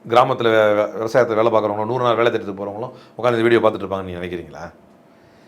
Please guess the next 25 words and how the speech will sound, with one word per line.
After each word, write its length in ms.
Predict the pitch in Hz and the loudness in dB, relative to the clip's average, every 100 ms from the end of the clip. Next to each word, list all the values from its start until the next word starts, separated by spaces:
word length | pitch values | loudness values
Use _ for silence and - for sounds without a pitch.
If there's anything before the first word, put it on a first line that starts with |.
| _ | _
இது 220 | 98 90 98 | -16 -6 2
யாருக்குன்னா, 720 | 160 185 151 143 165 151 - - - | 4 4 0 0 0 0 -4 -12 -8
ஓரளவு 640 | 107 120 120 151 180 147 117 | 2 4 6 6 4 2 -2
ஆக்சசிபிலிட்டி 520 | 117 156 135 131 120 | -6 -4 -4 -4 0
இருக்கிறவங்களுக்கு, 600 | 113 107 101 98 95 120 | 0 0 -4 -6 -4 -4
ஓரளவு 440 | 95 110 113 139 139 | -2 -2 0 0 0
வந்து 300 | 120 120 120 | -2 -2 -2
those 140 | 113 | -2
who 120 | 110 | -2
have 240 | 107 104 120 | -4 0 0
got, 80 | 117 - - 120 | 0 -14 -6 0
those 100 | 117 | 4
who 140 | 120 | 4
are 40 | |
tech, 500 | 117 117 110 107 98 92 | 2 -2 -2 -6 -8 -6
tech 120 | 139 - | -8 0
savvy, 340 | 135 110 110 - - - - - - - | 2 2 -2 -10 -20 -20 -20 -20 -20 -14
அஹ், 40 | 95 | -4
டெக்னாலஜியோட 640 | 117 131 151 135 131 135 | -4 2 2 2 -2 -2
சாவியா 400 | 127 123 123 120 | 2 2 4 2
இருக்கிறவங்களுக்கு, 520 | 110 107 98 95 98 | 0 -4 -6 -6 -6
ஒட்டு, 320 | 98 98 123 | -6 -4 -2
ஒட்டு 360 | 110 110 120 101 | -2 -2 -4 -4
போவர்-, 420 | 104 98 98 92 92 | -6 -4 -6 -8 -8
போபவர்களுக்கு, 640 | 101 95 90 87 87 98 | -6 -6 -6 -10 -12 -14